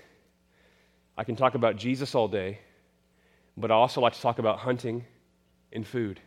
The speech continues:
And I love when those two are related, meaning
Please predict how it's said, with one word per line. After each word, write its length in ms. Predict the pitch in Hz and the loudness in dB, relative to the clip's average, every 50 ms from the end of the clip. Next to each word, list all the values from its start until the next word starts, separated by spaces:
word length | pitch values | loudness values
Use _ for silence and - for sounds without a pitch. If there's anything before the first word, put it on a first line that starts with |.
| _ _ _ _ _ _ _ _ _ _ _ _ _ _ _ _ _ _ - | _ _ _ _ _ _ _ _ _ _ _ _ _ _ _ _ _ _ -4
And 140 | 113 113 | -2 0
I 60 | 110 107 | 2 4
love 240 | 110 120 127 113 | 6 6 4 4
when 80 | 113 110 | 4 2
those 180 | 113 113 - - | 0 0 -2 -2
two 140 | - 143 | -4 -2
are 60 | 107 101 | 0 0
related, 440 | 98 95 95 110 107 92 82 - - _ _ _ _ _ _ _ _ _ _ _ | -2 -2 -4 -4 -6 -8 -12 -16 -20 _ _ _ _ _ _ _ _ _ _ _
meaning 380 | 113 113 110 107 101 98 90 | -4 -2 0 0 -2 -2 -4